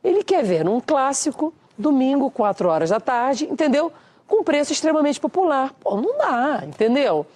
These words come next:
Porque, porque o torcedor reclama, "Leila, eu gostaria de ter a oportunidade de conhecer o Allianz Parque", mas ele tem essa oportunidade, entendeu? Há determinados jogos que a gente consegue fazer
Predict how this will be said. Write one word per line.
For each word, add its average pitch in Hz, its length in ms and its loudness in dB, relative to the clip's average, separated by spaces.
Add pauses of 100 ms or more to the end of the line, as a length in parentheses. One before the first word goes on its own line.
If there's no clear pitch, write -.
(300)
Porque, - 180 0
porque 359 260 0
o 349 140 2
torcedor 302 480 0
reclama, 294 420 0
"Leila, 311 560 2 (320)
eu 277 100 0
gostaria 294 320 2
de 277 60 -2
ter 320 80 -2
a 302 40 0
oportunidade 285 600 -2
de - 60 -16
conhecer 285 340 0
o 285 80 2
Allianz 277 300 0
Parque", 285 480 -2 (220)
mas 285 140 0
ele 415 140 0 (180)
tem 440 320 2 (280)
essa 247 160 -2
oportunidade, 202 800 -2 (240)
entendeu? 262 580 2 (360)
Há 403 140 0
determinados 254 640 2
jogos 240 640 0 (760)
que 247 80 -2
a 214 40 0
gente 247 200 0
consegue 285 500 0
fazer 240 380 0